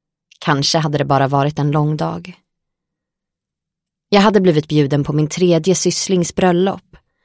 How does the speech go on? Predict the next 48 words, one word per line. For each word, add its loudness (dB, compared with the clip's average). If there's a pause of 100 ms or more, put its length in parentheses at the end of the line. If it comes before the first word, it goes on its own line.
(240)
och 2
min 4
mamma 4
insisterade 0
på -6
att -4
jag -2
skulle -4
köpa -2
en 0
ny 0
sari. -6 (960)
Jag 2
förstod 4
inte 2
vad 0
det 0
var 0
för -6
fel 0
på -4
den 0
gamla, -2 (640)
men 4
jag 4
tror 2
att 0
hon -4
i -2
något -4
slags -2
omedvetet 2
anfall 0
av 0
gammalmodighet 0 (300)
hade 0
fått -2
för 0
sig -2
att -6
det -2
var 0
dags -4
för -2
mig -2
att -6
gifta -6
mig. -10